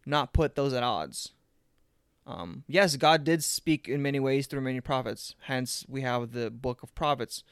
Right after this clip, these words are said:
uh, all the, you know, the books of the prophets, the minor, the major. And then God did speak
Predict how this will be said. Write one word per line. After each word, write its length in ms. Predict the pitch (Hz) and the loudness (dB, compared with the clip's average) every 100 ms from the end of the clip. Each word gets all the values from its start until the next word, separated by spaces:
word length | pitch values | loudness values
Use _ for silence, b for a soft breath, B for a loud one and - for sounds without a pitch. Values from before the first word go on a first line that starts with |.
| b b b b b b _ - | b b b b b b _ -12
uh, 180 | 60 | -8
all 160 | - 123 | -2 -2
the, 140 | 123 - - | -2 -8 -8
you 80 | 131 | -6
know, 200 | 113 135 _ _ _ _ _ _ - | -6 -8 _ _ _ _ _ _ -12
the 120 | - | -6
books 260 | 123 139 - | -2 -2 -2
of 80 | 123 | -8
the 80 | |
prophets, 400 | 120 - 120 123 | -10 -4 -4 -4
the 120 | - 120 | -8 -4
minor, 380 | 117 135 135 | 0 0 0
the 80 | 123 | -2
major. 460 | 120 127 127 131 127 _ _ _ _ _ _ _ _ - - | -2 -2 0 0 -2 _ _ _ _ _ _ _ _ -20 -8
And 140 | 113 | -4
then 120 | 117 | -4
God 340 | 117 123 131 117 | 0 2 2 2
did 160 | 135 | -2
speak 280 | - 147 - | -2 -6 -8